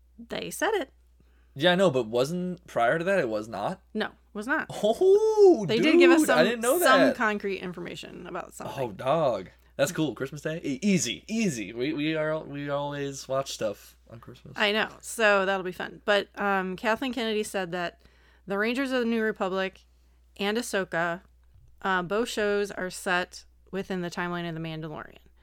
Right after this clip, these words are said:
Speaker 1: And these shows, along with The Mandalorian, will culminate in a quote-unquote climactic story event. So,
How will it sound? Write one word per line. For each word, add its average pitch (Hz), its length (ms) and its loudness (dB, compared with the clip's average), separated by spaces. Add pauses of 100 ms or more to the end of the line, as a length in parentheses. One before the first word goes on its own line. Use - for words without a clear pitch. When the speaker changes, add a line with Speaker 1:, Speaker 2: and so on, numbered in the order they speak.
(480)
Speaker 1:
And 185 220 -4
these 233 180 -2
shows, 226 280 0
along 190 180 -4
with 208 120 -4
The 180 40 -6
Mandalorian, 165 580 -6
will 156 120 -10
culminate 214 560 -2
in 180 120 -8
a 165 120 -6
quote-unquote 254 640 -2 (280)
climactic 196 800 -4
story 220 560 -2
event. 190 600 -6 (1900)
So, 196 120 -4